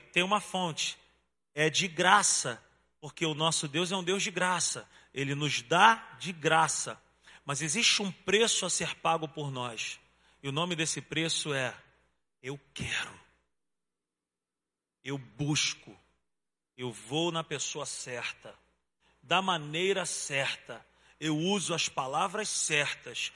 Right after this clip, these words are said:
e eu tenho um comportamento certo diante desse rei.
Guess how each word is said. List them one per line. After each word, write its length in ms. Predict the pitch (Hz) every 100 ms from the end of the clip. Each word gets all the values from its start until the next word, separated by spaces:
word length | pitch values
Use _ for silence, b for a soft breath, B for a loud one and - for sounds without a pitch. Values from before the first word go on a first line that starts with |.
| B -
e 120 | 139
eu 120 | 143 135
tenho 220 | - 156 160
um 80 |
comportamento 1080 | 170 151 139 151 139 - 135 123 143 151 151
certo 760 | - - - 143 147 - - 139
diante 580 | 113 127 131 156 -
desse 480 | 123 120 165 - 170
rei. 640 | 135 110 143 151 139 110